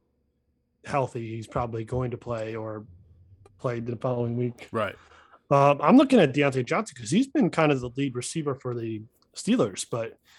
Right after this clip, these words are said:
Speaker 1: the advantage they have is they have Chase Claypool. They have Juju Smith-Schuster.
Speaker 2: Right,
Speaker 1: They
Speaker 2: whatever
Speaker 1: have
Speaker 2: that's worth.
Speaker 1: Right.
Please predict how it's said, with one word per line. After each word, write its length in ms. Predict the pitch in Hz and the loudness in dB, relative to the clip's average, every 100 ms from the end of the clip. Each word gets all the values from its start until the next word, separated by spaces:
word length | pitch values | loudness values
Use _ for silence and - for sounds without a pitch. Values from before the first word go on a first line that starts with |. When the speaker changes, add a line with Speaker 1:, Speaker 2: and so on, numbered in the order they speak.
| _ _ _ | _ _ _
Speaker 1:
the 100 | 143 | 2
advantage 280 | 139 151 139 | 4 4 6
they 140 | 180 | 4
have 260 | 156 139 131 | 4 0 -2
is 100 | 120 | -4
they 100 | 120 | -4
have 200 | 131 135 | -4 0
Chase 240 | 151 139 | 0 0
Claypool. 440 | - 120 - 110 - - | -2 -10 -12 -20 -18 -6
They 140 | 123 | -2
have 360 | 127 143 147 127 | 2 4 2 2
Juju 340 | 135 131 131 | 0 2 -2
Smith-Schuster. 840 | - 190 127 123 - 117 - - | -6 -10 -8 -6 -6 -8 -10 -20
Speaker 2:
Right, 80 | - | -10
Speaker 1:
They 100 | 123 | -8
Speaker 2:
whatever 120 | 120 127 | -2 0
Speaker 1:
have 200 | 143 139 | 2 0
Speaker 2:
that's 160 | 147 | -2
worth. 360 | 92 90 - _ _ _ _ _ _ | -10 -12 -14 _ _ _ _ _ _
Speaker 1:
Right. 340 | 123 120 123 | -8 -8 -10